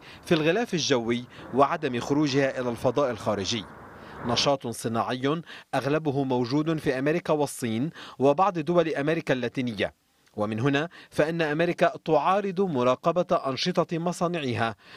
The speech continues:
ونسب الانبعاثات فيها، وهو ما كان يعطل إقرار الاتفاقية الدولية للحد من الانبعاثات. خلاصة تقرير البنك الدولي تقول إن الأوان قد فات على عدم حصول هذا التغير المناخي،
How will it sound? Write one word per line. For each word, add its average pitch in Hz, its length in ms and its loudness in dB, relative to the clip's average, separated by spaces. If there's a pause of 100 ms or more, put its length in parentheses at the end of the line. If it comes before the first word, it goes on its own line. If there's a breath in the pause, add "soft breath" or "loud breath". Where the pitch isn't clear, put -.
(120)
ونسب 147 560 2
الانبعاثات 131 760 0
فيها، 127 400 0 (360 loud breath)
وهو 131 300 4
ما 127 120 -2
كان 151 240 0
يعطل 131 680 2
إقرار 139 400 2
الاتفاقية 127 760 0
الدولية 131 600 2 (320 loud breath)
للحد 123 720 0
من 127 220 0
الانبعاثات. 104 760 -2 (2500)
خلاصة 240 420 4
تقرير 247 500 2
البنك 214 320 2
الدولي 180 400 2
تقول 196 420 2
إن 180 220 2
الأوان 175 380 2
قد 165 300 0
فات 208 260 2
على 156 240 2
عدم 175 340 0
حصول 180 380 0
هذا 156 240 2
التغير 165 440 2
المناخي، 135 540 0